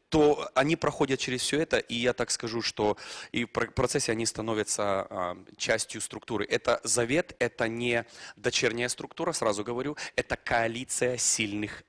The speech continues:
личностей. Никто не контролирует то, что в Каунасе, в Германии. Мы сходимся, вот Германия, Литва, э, и, э, Л-, Литва, Германия и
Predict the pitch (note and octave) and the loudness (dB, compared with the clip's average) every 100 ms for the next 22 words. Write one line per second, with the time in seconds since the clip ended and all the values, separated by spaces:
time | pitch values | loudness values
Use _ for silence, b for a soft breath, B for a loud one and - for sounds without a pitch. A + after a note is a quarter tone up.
0 | - G2 G#2+ - G2 - - E2+ - B | -14 -10 -4 -4 -4 -8 -10 -14 -18 B
1 | B B B - A#2+ - C#3+ C#3+ C#3 C3+ | B B B -2 -2 0 0 2 2 -2
2 | B2+ B2+ A#2+ A#2+ B2 A#2+ - - A2+ A2+ | 0 -2 0 0 0 -2 -6 -8 -6 -6
3 | A#2 - - A#2 A2+ F#2 - - F#2 A2 | -10 -6 2 2 2 -2 -8 -8 -6 -4
4 | A2+ G#2+ G2 F#2 G2+ B2+ - - C#3 C#3 | 0 0 0 -6 -2 0 2 4 2 2
5 | C3+ - C#3+ B B B B - C#3 - | -2 -2 -2 B B B B -2 -2 -2
6 | B2 A#2 C3+ C#3+ C#3 C#3 C3+ B B B | -2 2 2 2 0 0 -2 B B B
7 | A2+ A#2 - - C3 - - - A2 A2 | -2 -2 0 4 4 4 -6 -2 0 0
8 | C3+ C3 - B2+ B2+ - B2+ B2+ D3 D3 | -2 -2 0 0 0 -2 -2 0 2 2
9 | A#2+ B2 C#3+ C3 A#2+ - C3 | 2 2 2 2 -2 -2 -8